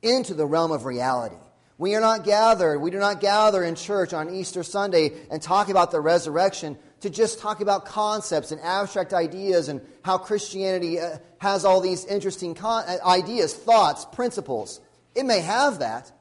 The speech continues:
but all of those thoughts, concepts, principles are based upon one giant reality. Jesus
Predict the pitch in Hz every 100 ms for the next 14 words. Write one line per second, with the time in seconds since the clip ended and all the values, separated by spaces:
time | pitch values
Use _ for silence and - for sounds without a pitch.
0 | _ _ _ _ _ _ 190 196 254 269
1 | 220 214 - - 240 226 220 208 202 180
2 | - - 233 196 165 151 - - 170 180
3 | 202 214 214 190 - 185 170 135 - 117
4 | 117 208 214 214 143 - 139 123 170 214
5 | 220 202 202 160 160 160 170 175 156 110
6 | - - _ _ _ _ _ _ - 113
7 | 139 220 240 127 131 135 -